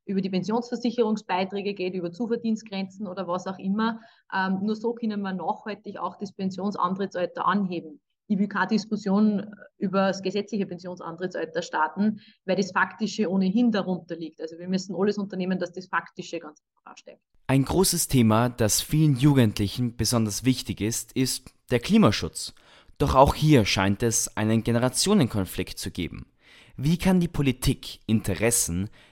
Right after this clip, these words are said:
Speaker 2: der jetzigen Generation, aber auch besonders die Anliegen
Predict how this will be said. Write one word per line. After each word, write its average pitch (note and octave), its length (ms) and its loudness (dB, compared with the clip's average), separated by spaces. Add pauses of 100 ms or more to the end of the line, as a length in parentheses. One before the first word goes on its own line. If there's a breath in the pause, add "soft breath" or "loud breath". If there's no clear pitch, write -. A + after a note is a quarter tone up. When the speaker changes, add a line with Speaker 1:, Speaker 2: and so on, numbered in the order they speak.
(180 soft breath)
Speaker 2:
der A#2 320 4
jetzigen A2 520 4
Generation, E2+ 840 -4 (300 soft breath)
aber B2 300 6
auch C3 240 4
besonders C3 600 2
die - 120 0
Anliegen A#2+ 600 4